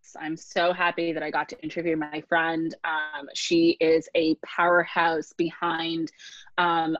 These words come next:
understanding mental health and kind of breaking down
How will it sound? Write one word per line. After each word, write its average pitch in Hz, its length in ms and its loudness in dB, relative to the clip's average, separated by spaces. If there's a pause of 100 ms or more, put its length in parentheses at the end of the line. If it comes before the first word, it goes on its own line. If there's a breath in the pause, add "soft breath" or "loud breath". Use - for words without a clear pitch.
understanding 185 720 2
mental 170 400 -2 (140)
health 165 420 2 (160)
and 156 400 -4 (160)
kind 170 260 0
of 165 240 -2 (380 loud breath)
breaking 202 400 4
down 175 600 2